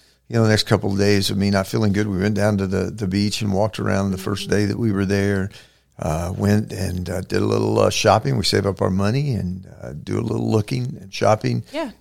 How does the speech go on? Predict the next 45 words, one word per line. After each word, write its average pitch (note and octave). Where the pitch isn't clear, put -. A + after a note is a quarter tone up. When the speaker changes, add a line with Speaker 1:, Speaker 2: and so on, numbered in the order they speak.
Speaker 1:
Uh, F2+
try G#2
to G#2
eat G#2+
at G#2+
a G#2
different G#2
place. A2+
And F#2+
so A2
we G#2
ate G2+
at G2+
a, F#2+
we G2+
ate G#2+
at F#2+
a, F2
a F2+
chicken D3
salad G2+
restaurant. E2
Can A2
you G2
believe D3
Speaker 2:
Yeah, B2
Speaker 1:
that? -
Speaker 2:
it A#3+
was D#4+
good. C#4
Speaker 1:
It -
was A2+
good, C3+
Speaker 2:
It F#3+
Speaker 1:
but -
Speaker 2:
really A#3
was. A3+
Speaker 1:
somebody B2
has, G#2
uh, G2
made G#2+
a G2+
chicken B2+
salad A2+
restaurant. -